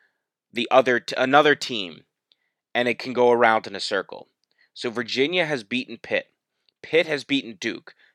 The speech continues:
Duke has beaten Virginia Tech. Virginia Tech has beaten U N C. U N C has beaten Georgia Tech. Georgia Tech has beaten Miami. Miami has beaten Virginia. And the circle goes on. We're <laughs> seven weeks in. The Coastal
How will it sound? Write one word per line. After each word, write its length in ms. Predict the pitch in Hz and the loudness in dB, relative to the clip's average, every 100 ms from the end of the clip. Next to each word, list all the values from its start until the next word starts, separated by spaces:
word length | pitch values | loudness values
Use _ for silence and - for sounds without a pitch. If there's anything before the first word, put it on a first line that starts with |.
| _ | _
Duke 200 | 151 196 | -4 -4
has 140 | 170 135 | -4 -6
beaten 320 | 170 151 135 | -8 -8 -6
Virginia 440 | 131 117 135 117 | -6 -2 -2 -2
Tech. 460 | - - 131 95 - _ _ - | -6 2 2 2 -10 _ _ -12
Virginia 380 | 113 143 185 | -4 -2 -2
Tech 300 | 185 - 160 | -2 0 0
has 120 | 160 117 | 0 -6
beaten 280 | 131 123 | -6 -6
U 240 | 127 123 127 | -6 -4 -2
N 120 | 113 | -4
C. 440 | 101 - 127 87 - _ _ - | -4 -4 -4 -4 -8 _ _ -6
U 180 | 131 | -4
N 80 | 175 | -2
C 240 | 170 - 185 | -4 -4 -2
has 120 | 151 | -4
beaten 300 | - 135 123 | -6 -12 -10
Georgia 380 | - 143 156 120 | -4 -2 -2 -4
Tech. 380 | 85 95 87 - - _ | -2 -2 -2 -6 -20 _
Georgia 300 | - 156 165 | -2 -2 -2
Tech 240 | 160 160 147 | 0 0 0
has 120 | 113 | -6
beaten 280 | 127 113 117 | -6 -6 2
Miami. 580 | 113 117 120 101 90 - _ - | 4 6 4 2 -6 -10 _ -4
Miami 520 | 104 110 120 120 113 | 0 2 2 0 -4
has 180 | 107 92 | -6 -10
beaten 320 | 110 98 85 | -10 -10 -10
Virginia. 640 | 95 85 95 87 64 50 _ _ _ _ _ _ _ | -12 -10 -8 -8 -10 -16 _ _ _ _ _ _ _
And 160 | 107 113 | -6 -4
the 80 | 101 | -4
circle 400 | - 117 - 104 | -2 -2 -2 -6
goes 320 | 92 95 87 | -4 -4 -4
on. 240 | 82 - _ _ _ _ _ _ | -6 -6 _ _ _ _ _ _
We're 100 | - | -6
<laughs> 0 | 202 | -2
seven 520 | - 180 170 - 175 | 2 4 4 2 0
weeks 280 | 135 127 127 | 0 0 0
in. 260 | 98 82 _ _ - _ | -2 -2 _ _ -20 _
The 100 | 123 | -4
Coastal 640 | - 160 180 - 131 117 | 0 2 2 2 4 2